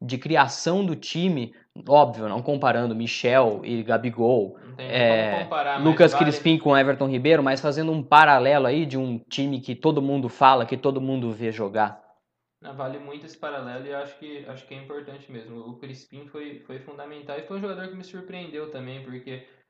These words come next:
Speaker 2: no, no Santos mesmo, na categoria de base, ele era aquele jogador que prometia muito, mas não conseguiu entregar no profissional. Teve uma passagem pelo São Bento, também não conseguiu aparecer. No começo do ano, quando foi contratado,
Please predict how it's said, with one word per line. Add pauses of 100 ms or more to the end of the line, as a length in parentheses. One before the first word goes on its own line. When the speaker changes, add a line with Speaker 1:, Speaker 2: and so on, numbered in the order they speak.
(100)
Speaker 2:
no,
no
Santos
mesmo,
na
categoria
de
base,
ele
era
aquele
jogador
que
prometia
muito,
mas
não
conseguiu
entregar
no
profissional. (480)
Teve
uma
passagem
pelo
São
Bento,
também
não
conseguiu
aparecer.
No
começo
do
ano,
quando
foi
contratado,